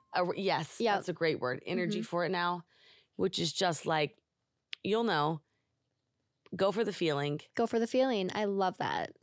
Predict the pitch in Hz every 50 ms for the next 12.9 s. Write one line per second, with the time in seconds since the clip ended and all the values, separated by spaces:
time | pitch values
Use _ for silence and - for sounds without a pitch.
0 | _ _ - 220 208 196 170 165 151 - 196 240 208 208 220 226 233 226 233 -
1 | - - 233 214 208 196 185 165 156 151 151 - 196 196 214 202 - 208 202 190
2 | 190 185 165 160 156 165 156 147 151 151 - - - 190 175 180 170 - - 160
3 | 139 - 156 143 135 127 123 135 139 - - - - _ _ _ _ - 156 147
4 | - 175 175 160 - 180 165 - - 170 147 143 135 135 135 127 120 123 139 143
5 | - _ _ _ _ _ _ _ _ - 160 151 151 131 123 151 151 151 147 135
6 | 147 143 117 87 - - 143 151 151 110 - - 135 117 95 78 - 64 - -
7 | - - - _ _ - - - - 254 269 285 269 277 247 240 240 240 240 240
8 | 226 208 - 202 190 185 - - 226 220 214 214 233 - - 240 - 240 240 240
9 | - 240 202 196 196 196 196 196 - - 208 202 196 185 175 185 196 - 208 196
10 | - - 190 180 180 185 185 185 185 180 185 185 190 190 185 185 180 190 - 196
11 | - 185 180 180 185 196 202 196 190 190 208 190 - - 202 - - - - 190
12 | 170 175 180 185 190 185 170 175 - 190 190 185 190 170 165 175 196 226